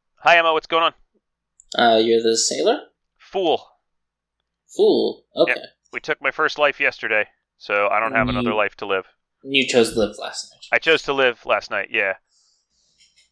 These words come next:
Speaker 1: 'Cause I don't mind if I, I don't really mind if I die. Yeah.
Speaker 2: Yep. Uh, actual virgin, seat eight's the Philo.
Speaker 1: Philo virgin. Okay. Uh, yeah, I,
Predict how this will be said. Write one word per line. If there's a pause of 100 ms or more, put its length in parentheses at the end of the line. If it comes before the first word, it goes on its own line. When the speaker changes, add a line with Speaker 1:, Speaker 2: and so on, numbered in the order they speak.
(760)
Speaker 1:
'Cause
I
don't
mind (100)
if
I,
I
don't
really
mind
if
I
die. (960)
Yeah. (680)
Speaker 2:
Yep. (200)
Uh,
actual
virgin,
seat
eight's
the
Philo. (640)
Speaker 1:
Philo
virgin. (200)
Okay. (540)
Uh, (100)
yeah,
I,